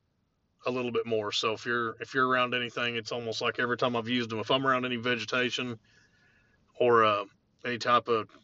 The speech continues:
tree limbs or brush underwater, it seems like I'm always gonna snag it faster with that one versus the two to five. I,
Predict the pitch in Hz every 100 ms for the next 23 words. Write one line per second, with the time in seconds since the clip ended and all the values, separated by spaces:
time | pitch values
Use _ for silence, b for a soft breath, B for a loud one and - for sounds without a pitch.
0 | _ _ - 165 156 151 151 151 131 120
1 | 123 139 131 139 127 123 127 123 117 127
2 | 117 - 127 117 123 117 113 107 107 98
3 | 123 120 110 104 - b b b b b
4 | - 160 160 - 147 120 139 147 127 123
5 | 117 117 113 - 120 101 - - _ b
6 | b b b - 113 139 117 - 113 95
7 | 95